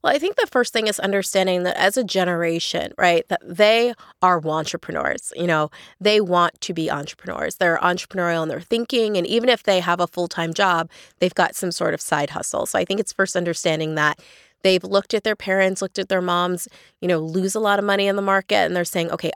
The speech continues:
I'm gonna have my job and my safe job, and I'm also gonna have this other thing that's creating wealth for me." And so, um, I think the first thing is, like, realize that they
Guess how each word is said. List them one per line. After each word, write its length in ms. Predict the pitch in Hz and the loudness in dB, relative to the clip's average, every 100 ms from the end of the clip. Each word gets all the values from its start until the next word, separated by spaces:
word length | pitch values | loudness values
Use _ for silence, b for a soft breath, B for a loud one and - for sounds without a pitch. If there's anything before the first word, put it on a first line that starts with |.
| 175 | 0
I'm 240 | 175 214 | 2 0
gonna 160 | 214 185 | -2 -4
have 400 | 196 196 202 190 | 0 0 0 -2
my 200 | 170 165 | -4 -4
job 460 | - 240 247 208 | -2 0 2 0
and 140 | 175 170 | -2 -4
my 160 | 165 | -4
safe 320 | - 240 233 | -2 0 0
job, 260 | - 208 196 | 0 0 2
and 80 | 185 | 0
I'm 80 | 180 | -2
also 240 | 180 - | -4 -4
gonna 160 | 196 180 | -6 -4
have 300 | 170 165 165 B B B | 0 0 0 B B B
this 180 | 180 - | -4 0
other 200 | 180 180 | 2 2
thing 180 | 180 175 | 0 -2
that's 220 | 170 - | -4 -6
creating 400 | - 165 160 151 | -4 -2 0 -2
wealth 240 | 143 - | -2 -4
for 160 | - - | -6 -6
me." 160 | - | -4
And 180 | - 165 | -4 -6
so, 300 | - 180 170 B B B B | -2 0 0 B B B B
um, 140 | - | 0
I 80 | - | 2
think 180 | 240 349 | 0 0
the 80 | 453 | -4
first 260 | - 294 | -2 -4
thing 100 | 269 | -2
is, 220 | 202 180 185 | -2 -2 -2
like, 100 | - | -4
realize 460 | 196 254 320 302 - | 0 2 4 2 2
that 200 | 202 175 | -2 0
they 420 | 190 190 208 220 | 2 4 2 0